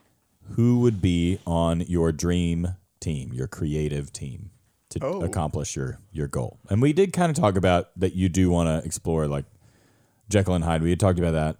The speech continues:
Speaker 1: in the
Speaker 2: So,
Speaker 1: last little bit.
Speaker 2: I do, I do. So in my mind, I have a bunch of things and ideas that are always bouncing around, but I do have this idea for one show.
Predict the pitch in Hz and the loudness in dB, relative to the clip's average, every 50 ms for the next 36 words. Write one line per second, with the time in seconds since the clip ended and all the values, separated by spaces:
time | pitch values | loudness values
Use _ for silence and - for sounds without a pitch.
0 | - 92 87 82 80 78 78 - - 190 170 156 87 80 78 80 82 87 - - | -6 -4 -2 0 0 -2 0 0 0 2 2 2 0 0 0 -2 -2 -4 -6 -10
1 | - - _ _ - 90 85 80 71 80 80 82 98 107 - _ 127 156 156 143 | -14 -20 _ _ -8 -6 -6 -6 -4 -4 -4 -4 -6 -6 -8 _ -6 -6 -6 -4
2 | 117 156 180 196 220 220 170 - 165 156 131 139 170 202 220 196 - - _ _ | -6 -6 -6 -4 -6 -8 -8 -8 -10 -8 -6 -6 -6 -6 -6 -10 -12 -16 _ _
3 | _ - - 165 147 139 - - 190 208 208 185 139 120 113 107 104 107 110 - | _ -6 -4 -2 -2 -2 -2 -2 -4 -2 -2 0 0 0 0 0 0 -2 -4 -6
4 | - - 120 139 165 156 156 147 123 113 113 107 107 - - 123 113 113 131 127 | -6 -2 -2 -2 -2 -2 -2 -2 -2 -2 -4 -6 -8 -8 -8 -6 -4 -4 -4 -4
5 | 117 - - 101 104 104 - - - _ - - - - - 143 139 135 135 131 | -4 -6 -8 -8 -8 -10 -14 -16 -20 _ -20 -20 -10 -8 -6 -6 -4 -4 -4 -4
6 | 123 117 120 113 117 117 117 117 - 120 113 110 107 - - 113 - 113 107 104 | -4 -4 -4 -4 -4 -4 -4 -6 -6 -4 -2 -2 -2 -4 -6 -8 -6 -4 -2 0
7 | 107 107 104 104 104 - - - 107 107 - 101 101 101 104 101 101 110 113 113 | 0 -2 -2 -4 -6 -8 -8 -8 -8 -10 -10 -12 -10 -10 -8 -8 -6 -6 -6 -6
8 | - 151 151 156 160 143 139 135 - - 104 117 113 101 - 110 107 104 95 - | -4 -4 -4 -4 -4 -6 -6 -6 -4 -4 -4 -4 -4 -4 -6 -4 -4 -4 -4 -6
9 | 90 95 101 101 98 107 - - - 80 82 - - | -8 -8 -6 -8 -8 -8 -8 -8 -8 -8 -10 -12 -16